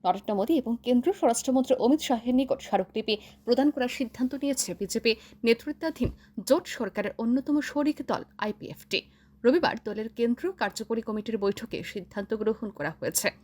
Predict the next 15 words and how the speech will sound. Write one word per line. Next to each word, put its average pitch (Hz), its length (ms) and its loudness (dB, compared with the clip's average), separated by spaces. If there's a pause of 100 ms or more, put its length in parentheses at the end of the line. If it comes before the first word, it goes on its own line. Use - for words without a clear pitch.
(440)
সিদ্ধান্ত 359 460 4
নেওয়া 392 320 4
হয়েছে 370 320 -2 (100)
যে 233 180 2 (500)
চলতি 311 320 6
মাসের 392 320 2
মধ্যে 359 340 -2
রাজ্যপালের 233 540 -2
মাধ্যমে 233 400 -2
প্রধানমন্ত্রী 196 600 -6 (340)
নরেন্দ্র 180 340 -6
মোদী 170 240 -2
এবং 269 240 0
কেন্দ্রীয় 262 380 0
স্বরাষ্ট্রমন্ত্রীর 240 720 -2